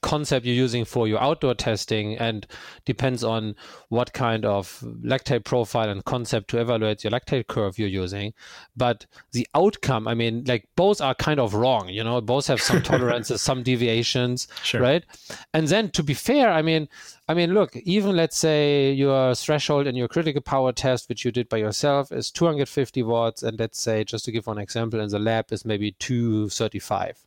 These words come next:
Speaker 1: Right? So maybe
Speaker 2: Yes.
Speaker 1: even there's a fifteen watts, in this case, maybe whatever, um, six percent difference. Then you, you, you start to look at, oh, one is my own power meter, one is the ergometer, right? One is indoors, one is outdoors. And then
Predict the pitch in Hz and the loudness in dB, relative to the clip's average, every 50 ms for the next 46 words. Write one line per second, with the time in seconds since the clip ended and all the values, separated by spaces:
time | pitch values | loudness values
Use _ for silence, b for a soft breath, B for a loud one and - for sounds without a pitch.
0 | _ _ _ - 110 107 - - 127 147 170 180 175 156 139 165 185 170 170 147 | _ _ _ -4 -2 -2 0 0 2 2 4 4 4 4 4 2 2 2 2 4
1 | 143 143 127 127 120 - - - - 170 147 - - 156 147 139 123 127 123 123 | 4 2 2 0 -4 -6 -2 0 0 0 0 0 0 0 0 2 2 2 2 2
2 | 120 - - 110 113 120 113 - - 113 110 104 - 110 104 104 101 101 101 104 | 0 -2 -6 -6 -4 -4 -4 -4 -2 -2 -4 -2 -2 -2 -4 -2 -2 -4 -4 -2
3 | 104 101 98 98 98 95 - B B B B B B B B B - 101 98 95 | -2 -2 -2 -2 -2 -4 -4 B B B B B B B B B -4 -2 -2 -2
4 | 95 95 92 92 92 95 - 120 123 - 120 110 - - 151 - - - - 113 | -2 -4 -6 -10 -10 -12 -14 -16 -18 -16 -12 -6 -4 -2 -2 -2 -2 -2 -4 -2
5 | - - 107 104 101 - 107 104 - - 107 - - - 127 135 139 139 131 B | -2 -2 -4 -4 -4 -4 -4 -6 -6 -6 -12 -12 -6 -2 0 0 0 0 -4 B
6 | B B B B 151 151 151 160 180 151 151 - - 175 180 - - 165 151 160 | B B B B 2 4 4 2 2 0 2 2 2 0 2 2 2 2 2 2
7 | - - 156 143 151 151 - 147 139 139 - - 160 175 165 147 131 135 143 156 | 2 0 0 2 2 2 2 2 2 2 2 2 2 4 4 4 2 2 0 0
8 | 147 123 - 120 123 135 147 151 131 - 139 135 131 127 123 123 123 123 - 127 | 0 0 0 0 0 0 0 0 0 0 0 2 2 0 0 0 0 0 0 0
9 | 117 110 107 113 113 110 101 - 107 104 98 101 95 95 95 95 90 - 92 98 | 0 0 0 -2 -2 -2 -4 -2 -2 -2 -2 -2 -4 -6 -8 -10 -10 -10 -8 -6
10 | 101 113 113 113 131 151 147 143 123 127 135 143 147 135 131 127 123 110 117 110 | -4 -4 -4 -2 0 0 0 0 -2 -2 -2 0 0 2 2 2 2 0 0 -2
11 | 110 120 143 180 196 185 - 147 127 120 113 - - B B B B B B B | 0 0 2 2 0 0 0 0 2 2 2 0 -4 B B B B B B B
12 | B B 139 151 151 143 - _ _ _ _ 135 127 170 214 254 240 196 156 143 | B B -2 -2 -2 -2 -6 _ _ _ _ -4 0 2 4 4 4 2 0 -2
13 | 151 175 | -4 -6